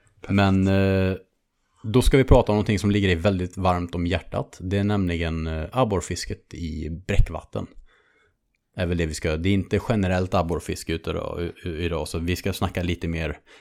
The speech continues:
Speaker 2: specifikt om, om bräckvattensabborren.
Speaker 1: Ja, men precis.
Speaker 2: Kan vi säga. Va-, varför, Erik, varför bör man fiska bräckvattensabborre? Varför det?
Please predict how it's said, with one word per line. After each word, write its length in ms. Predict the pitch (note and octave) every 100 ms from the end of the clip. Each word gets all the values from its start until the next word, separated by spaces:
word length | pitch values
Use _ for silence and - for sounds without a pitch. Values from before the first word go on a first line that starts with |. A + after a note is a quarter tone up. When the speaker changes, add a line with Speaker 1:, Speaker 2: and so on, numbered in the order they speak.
| -
Speaker 2:
specifikt 840 | - - - F2+ G#2+ G2 F2+ -
om, 280 | D2 C#2 C#2 _ _ _ -
om 460 | E2 D2 D2 D2
bräckvattensabborren. 1120 | D2+ - - - - - D2 D2+ D2+ F#2 E2 - - - -
Speaker 1:
Ja, 100 | A#2
men 160 | A#2+
precis. 380 | A2 G#2+ B2+ B2+
Speaker 2:
Kan 180 | - F2+
vi 80 | E2
säga. 260 | F2 B1+ - _ _ _ _ _ - _ _ _ _
Va-, 260 | F#2 G#2+ C3
varför, 400 | A#2+ C#3 - C3+
Erik, 220 | B2+ A#2
varför 300 | C3 B2 C3+
bör 180 | B2 B2
man 200 | B2 A2+
fiska 300 | B2 - A2+
bräckvattensabborre? 920 | A#2+ - G#2+ - A2 A2 B2 A#2 - - -
Varför 300 | - G#2+ -
det? 120 | A2